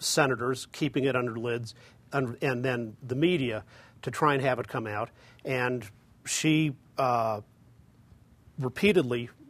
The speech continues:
through her lawyer, refused to give any statement under oath to the, uh, Senate Judiciary Committee to provide any substantiation. And, of course, we know the New York Times had also been looking at that story,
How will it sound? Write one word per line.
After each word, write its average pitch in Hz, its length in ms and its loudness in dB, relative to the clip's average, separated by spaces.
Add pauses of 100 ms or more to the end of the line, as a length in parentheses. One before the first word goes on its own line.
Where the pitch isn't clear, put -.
(120)
through 156 280 2
her 151 60 4
lawyer, 117 400 0 (320)
refused 151 520 2
to 131 80 -6
give 127 200 0
any 123 200 -2
statement 131 580 0
under 117 320 -2
oath 110 280 -6 (600)
to 147 200 2
the, 127 320 -2
uh, 120 160 0
Senate 123 360 -2
Judiciary 117 480 -4
Committee 123 320 -4
to 127 100 -6
provide 120 380 0
any 117 160 -4
substantiation. 117 840 -6
And, 127 80 -2
of 117 80 -10
course, 131 280 -2
we 131 60 -2
know 127 100 0
the 120 80 -4
New 123 80 -2
York 117 160 -4
Times 143 400 2
had 131 120 -2
also 135 280 2
been 110 160 -8
looking 113 240 -6
at 107 60 -8
that 107 160 -6
story, 123 420 -2